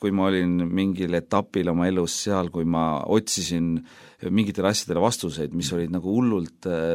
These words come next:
võimatud tundusid ja täitsa i-, jamad olukorrad, sellised inimlikult lahendamatud.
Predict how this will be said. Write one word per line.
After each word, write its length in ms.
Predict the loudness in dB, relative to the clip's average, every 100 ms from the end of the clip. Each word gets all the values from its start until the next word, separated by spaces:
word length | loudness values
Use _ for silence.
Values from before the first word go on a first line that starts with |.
| 2
võimatud 520 | 4 6 4 -2 -6
tundusid 420 | -4 -4 -4 -6 -4
ja 40 |
täitsa 340 | -4 -4 -4 -2
i-, 360 | -4 -6 -8 -2
jamad 320 | 0 0 0 0
olukorrad, 480 | -2 -2 -4 -4 -8 -14 -12 -6
sellised 340 | -6 -4 -4
inimlikult 640 | 0 0 0 -4 -8 -6
lahendamatud. 640 | -4 -2 -2 -4 -6 -12